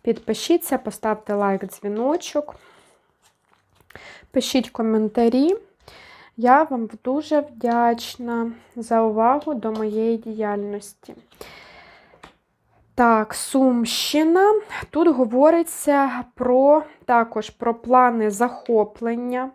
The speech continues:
тому що двійка жезлів, бачите, як на Харківщину випадала двійка жезлів,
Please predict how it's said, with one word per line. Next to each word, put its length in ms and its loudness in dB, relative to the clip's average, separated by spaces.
тому 220 -2
що 180 -4
двійка 400 0
жезлів, 440 2
бачите, 420 2
як 200 0
на 100 -6
Харківщину 760 -2
випадала 580 2
двійка 420 -2
жезлів, 420 0